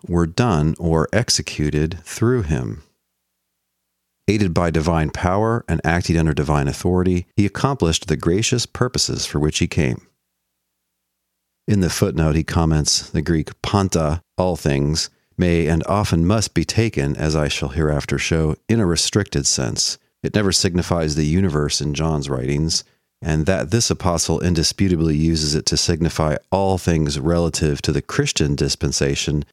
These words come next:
see especially First John two twenty, "But you have an unction, an anointing from the Holy One,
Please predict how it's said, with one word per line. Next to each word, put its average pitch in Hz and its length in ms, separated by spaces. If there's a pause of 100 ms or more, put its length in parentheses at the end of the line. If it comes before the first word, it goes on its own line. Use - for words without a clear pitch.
see 107 180
especially 92 520
First 85 360
John 71 260
two 76 200
twenty, 80 520 (320)
"But 80 100
you 113 300
have 85 380
an 85 200
unction, 76 600
an 82 140
anointing 78 560
from 76 220
the 71 100
Holy 92 340
One, 71 300